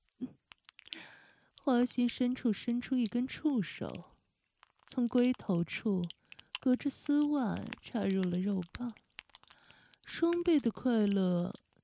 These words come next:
弟弟可要承受住啊。玉手在后庭中肆意的捣乱，姐姐的蛇腰扭动，丰臀拍打，蜜肉缠裹，丝袜摩擦，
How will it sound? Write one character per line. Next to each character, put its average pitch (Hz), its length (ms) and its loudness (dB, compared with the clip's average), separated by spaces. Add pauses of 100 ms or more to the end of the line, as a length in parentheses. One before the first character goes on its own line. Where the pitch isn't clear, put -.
(140)
弟 320 160 6
弟 277 100 4
可 - 160 -4
要 175 140 0
承 196 240 0
受 285 220 0
住 302 400 0
啊。 202 280 -6 (2000)
玉 339 160 8
手 247 240 2
在 262 160 0
后 277 220 2
庭 233 240 0
中 269 180 0
肆 - 240 0
意 247 100 4
的 214 140 0
捣 196 160 0
乱， 202 540 -2 (880)
姐 233 160 2
姐 196 120 -2
的 196 80 0
蛇 190 280 -2
腰 202 180 2
扭 202 260 0 (120)
动， 196 340 0 (140)
丰 285 200 -4
臀 233 220 -2
拍 294 240 -6 (100)
打， - 300 -20 (680)
蜜 269 200 0
肉 214 240 2
缠 190 440 -2
裹， - 540 -6 (160)
丝 - 300 -2
袜 226 160 2
摩 165 260 -2
擦， 247 380 -8